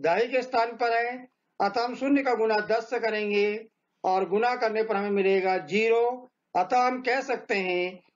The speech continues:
कि ज़ीरो का स्थानीय मान ज़ीरो होगा। तो इस प्रश्न के उत्तर का भी आप मिलान कर लीजिए। आइए अब हम गृह कार्य के प्रश्न क्रमांक चार को हल करें।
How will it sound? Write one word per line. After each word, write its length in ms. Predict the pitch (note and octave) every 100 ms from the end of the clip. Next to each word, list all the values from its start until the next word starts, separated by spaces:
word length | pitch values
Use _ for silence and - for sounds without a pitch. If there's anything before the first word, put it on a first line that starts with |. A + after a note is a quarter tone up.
| _
कि 100 | F#3+
ज़ीरो 360 | D#3 G3+ B3+ C4
का 160 | A#3+ A3+
स्थानीय 440 | A3 G#3+ G#3+ A3
मान 400 | G#3 G3+ G3+ G3+ G#3+ - _ _ -
ज़ीरो 360 | D#3+ G3+ G#3+ G#3+
होगा। 360 | F3 F3+ G3 E3 A#2 - _ _ _ -
तो 60 | -
इस 140 | C#4+
प्रश्न 360 | - B3 A#3 A#3+
के 200 | A#3 G#3+
उत्तर 260 | G3+ G#3+
का 140 | G#3 G3
भी 160 | G3 G3
आप 380 | G3 G#3+ A3 _ -
मिलान 440 | F3 F3 F#3+ G#3 A3
कर 180 | A3 F3
लीजिए। 180 | F3 F3 _ _ _ _ _ -
आइए 260 | F3+ A3 A#3
अब 140 | G#3+
हम 280 | F#3+ G#3 G#3+
गृह 240 | G3 F#3+ B3
कार्य 320 | A#3+ G#3+ G#3
के 440 | G#3 G3 F#3+ F#3+ F#3+ - -
प्रश्न 300 | A#3 A#3+ A#3+
क्रमांक 600 | A3 G#3 G3+ G#3 G#3 G3 -
चार 260 | F#3+ F#3+ A3
को 120 | A3
हल 120 | G#3
करें। 440 | G#3 G#3+ G#3+ A3